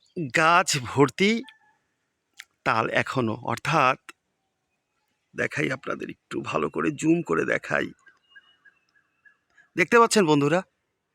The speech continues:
যে জন্মাষ্টমীর সময়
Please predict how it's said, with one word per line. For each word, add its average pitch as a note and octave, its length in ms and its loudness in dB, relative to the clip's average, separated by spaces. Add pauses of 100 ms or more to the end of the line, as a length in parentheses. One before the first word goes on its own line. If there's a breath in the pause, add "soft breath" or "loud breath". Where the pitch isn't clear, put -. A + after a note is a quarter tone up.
(560)
যে D#3 480 4 (1120)
জন্মাষ্টমীর G3 640 4
সময় C#3 540 4